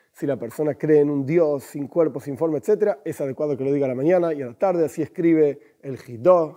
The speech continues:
Chaim Yosef David Azulay, año mil set-, finales de los mil setecientos. Bien,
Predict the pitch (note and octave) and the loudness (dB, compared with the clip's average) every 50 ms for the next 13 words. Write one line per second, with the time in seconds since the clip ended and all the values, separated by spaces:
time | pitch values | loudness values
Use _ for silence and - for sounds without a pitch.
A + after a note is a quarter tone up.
0 | - - C3+ B2+ B2+ C3 D#3+ E3 D#3+ - C3+ A2 C#3 C#3+ C3+ A2+ A#2+ A#2+ A#2+ F3 | -12 -10 -8 -6 -4 -2 -2 -2 -2 -6 -10 -6 -6 -6 -4 -6 -8 -6 -2 0
1 | G#3 G3+ F#3+ F3 E3+ D3+ - _ _ _ _ _ _ _ - C#3+ C#3 C#3 C#3+ D#3+ | 4 4 4 4 2 0 -4 _ _ _ _ _ _ _ -8 -4 -2 0 0 0
2 | D#3 - D#3 C3+ - _ _ - - D3 E3+ F3+ F3 D3+ C#3 C#3 B2+ B2+ D#3+ E3 | 0 0 -4 -10 -10 _ _ -8 -4 0 2 2 2 2 2 0 -2 0 -2 -2
3 | C#3+ - D3+ - - E3 - A#3 A3+ G#3 F#3 D3 F3+ D3+ - _ _ _ _ _ | -2 -4 -12 -12 -12 -8 0 2 2 2 2 0 -4 -6 -6 _ _ _ _ _
4 | _ C#3 D#3+ D3 B2 G#2+ | _ 0 2 2 0 -2